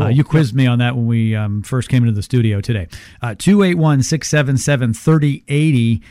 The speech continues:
Speaker 2: And if your goal is, is to save money and be more comfortable, there's only one of these deals left. And if nothing else, call for the free attic analysis. Someone from Koala will come out, take a peek into your attic,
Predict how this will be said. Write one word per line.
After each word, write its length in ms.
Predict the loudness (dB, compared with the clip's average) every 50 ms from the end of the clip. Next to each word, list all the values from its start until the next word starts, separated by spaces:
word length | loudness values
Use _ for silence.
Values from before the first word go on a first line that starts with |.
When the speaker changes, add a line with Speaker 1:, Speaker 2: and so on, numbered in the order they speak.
| -20 -20 _ _ _ _ _ _ _ _
Speaker 2:
And 260 | 0 0 2 2 2
if 140 | 0 2 2
your 160 | 2 2 2 2
goal 360 | 2 2 2 4 4 2 2
is, 220 | 2 2 2 2
is 140 | 0 -2 -4
to 80 | -6 -6
save 280 | -2 0 0 2 2 2
money 240 | 2 2 2 2
and 80 | 2 2
be 100 | 2 2
more 140 | 2 2 0 0
comfortable, 460 | 0 0 0 0 -2 -2 -2 -2 -2
there's 220 | 0 0 0 2
only 180 | 4 4 4 4
one 240 | 4 4 4 2 2
of 120 | 0 0
these 200 | 0 0 0 0
deals 380 | 0 0 0 0 0 0 -2 -2
left. 300 | -2 -2 -2 -4 -6 -6 -6
And 400 | -4 -2 0 0 0 -2 -2 -4 -6
if 160 | -8 -4 -2
nothing 320 | -2 -2 0 0 0 0
else, 160 | 0 0 -2 -4
call 220 | -2 -2 -2 -2
for 160 | -2 -4 -6
the 100 | -6 -6
free 240 | -6 -4 -4 -4 -2
attic 220 | -2 -4 -4 -4 -4
analysis. 500 | -2 -2 -2 -2 -4 -4 -4 -6 -8 -6
Someone 240 | -4 -2 -2 -2
from 160 | 0 -2 -4 -4
Koala 320 | -2 -2 -2 0 0 0
will 100 | -2 -2
come 180 | -4 -4 -2 -2
out, 160 | -2 -2 -4 -4
take 200 | -6 -8 -6 -6
a 60 | -8
peek 320 | -8 -4 -2 -2 -2 -2 -2
into 220 | -2 -2 -2 -2 -2
your 120 | -4 -4 -4
attic, 320 | -6 -6 -6 -6 -8 -10